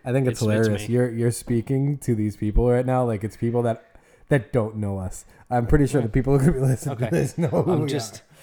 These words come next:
Speaker 1: are. <laughs>
Speaker 2: all right, I'll start with the bottom one here. Um, and we'll, and we'll number them as we go into our,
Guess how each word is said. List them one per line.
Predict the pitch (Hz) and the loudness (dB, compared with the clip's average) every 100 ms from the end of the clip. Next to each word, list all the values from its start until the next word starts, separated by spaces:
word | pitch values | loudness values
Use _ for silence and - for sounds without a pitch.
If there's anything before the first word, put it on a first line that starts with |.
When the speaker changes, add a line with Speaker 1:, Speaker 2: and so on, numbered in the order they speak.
| - - | -18 -12
Speaker 1:
are. | 262 | -8
<laughs> | |
Speaker 2:
all | 135 | -6
right, | 127 113 | -6 -6
I'll | - 135 | -10 -10
start | - - 151 147 - | -10 -10 -8 -8 -10
with | 147 139 - - | -8 -8 -8 -20
the | 123 123 131 | -14 -8 -8
bottom | 123 117 120 117 | -6 -8 -8 -8
one | 113 110 | -8 -8
here. | 110 107 104 _ _ _ _ - | -8 -10 -12 _ _ _ _ -18
Um, | 113 104 104 104 _ | -16 -14 -16 -20 _
and | 117 120 | -12 -8
we'll, | 117 120 | -8 -8
and | 131 | -6
we'll | 135 143 | -6 -6
number | 135 127 127 120 117 | -6 -2 -2 -2 -6
them | 113 113 | -8 -8
as | 110 - | -10 -10
we | 110 | -12
go | 113 107 107 107 | -10 -10 -10 -12
into | 107 110 104 | -14 -14 -10
our, | 104 104 104 | -10 -10 -14